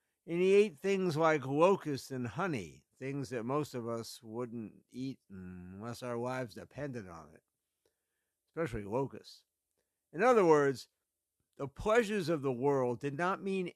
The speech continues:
anything to him. The same needs to be true for us.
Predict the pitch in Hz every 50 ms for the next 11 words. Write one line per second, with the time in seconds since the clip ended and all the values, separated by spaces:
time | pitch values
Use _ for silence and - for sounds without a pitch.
0 | _ - 180 180 185 175 156 - - 104 92 90 82 _ - 82 - - 80 67
1 | 62 _ _ _ _ _ _ _ _ _ _ _ _ _ _ _ _ _ _ _
2 | _ _ _ _ _ _ _ _ - 147 143 - - - 220 233 240 240 240 220
3 | 202 185 180 185 190 185 135 - - - 160 131 156 147 - - - - 143 135
4 | 131 127 127 127 131 _ _ _ - 127 113 - _ - 87 78 71 - - -
5 | - - - -